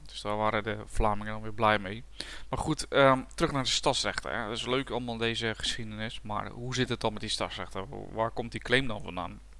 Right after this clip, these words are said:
Nou, dat is heel simpel, eh, Floris de derde heeft, eh, Dordrecht niet veel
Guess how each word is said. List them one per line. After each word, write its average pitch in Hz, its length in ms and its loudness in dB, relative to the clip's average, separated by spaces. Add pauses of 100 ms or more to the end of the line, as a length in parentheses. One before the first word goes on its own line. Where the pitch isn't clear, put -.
(1160)
Nou, - 220 -8
dat - 120 -10
is - 60 -4
heel 127 160 2
simpel, 139 420 -2 (420)
eh, 107 220 -2 (100)
Floris 139 360 0
de 120 80 -2
derde 120 220 6
heeft, 113 240 2
eh, 107 220 -4
Dordrecht 120 320 0
niet 139 180 -4
veel 113 380 4